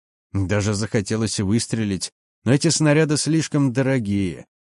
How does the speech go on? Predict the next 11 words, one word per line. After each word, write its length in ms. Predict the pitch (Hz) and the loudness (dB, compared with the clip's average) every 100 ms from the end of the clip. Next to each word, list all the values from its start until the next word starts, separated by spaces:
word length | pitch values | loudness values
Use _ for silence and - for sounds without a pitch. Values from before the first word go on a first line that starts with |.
| _ | _
Завод 480 | 98 90 98 127 135 | -4 0 2 2 0
обещал 440 | 113 117 - 131 | 0 0 0 0
прислать 460 | 117 117 - 123 110 | 0 -4 -2 -2 -2
болванки, 600 | 95 131 135 180 143 - | 2 2 2 0 -2 -4
чтобы 360 | 87 - 85 92 | -6 -4 0 0
Ян 240 | 98 87 | 2 0
и 40 | 87 | 0
Марк 340 | 117 147 - | 0 0 -2
потренировались 840 | - 123 147 135 123 98 82 87 | -6 -2 0 2 0 0 -2 -4
в 60 | - | -6
стрельбе, 540 | - 123 123 80 65 | -2 -2 0 -4 -8